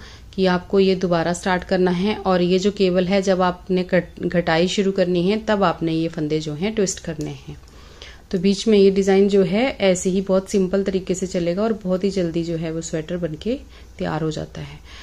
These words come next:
तो यहाँ पे देखिए ये दो फंदे जो हैं हमने कोने वाले उनको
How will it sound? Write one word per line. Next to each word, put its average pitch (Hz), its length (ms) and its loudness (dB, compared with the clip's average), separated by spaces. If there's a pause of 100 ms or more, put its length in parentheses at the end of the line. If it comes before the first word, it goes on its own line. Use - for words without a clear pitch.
(200)
तो 196 60 2
यहाँ 196 200 4
पे 208 100 2
देखिए 196 540 -2 (560)
ये 185 220 2 (200)
दो 190 200 2
फंदे 190 280 2
जो 185 140 0
हैं 180 220 -4
हमने 175 320 2
कोने 185 300 2
वाले 196 320 2
उनको 180 420 -2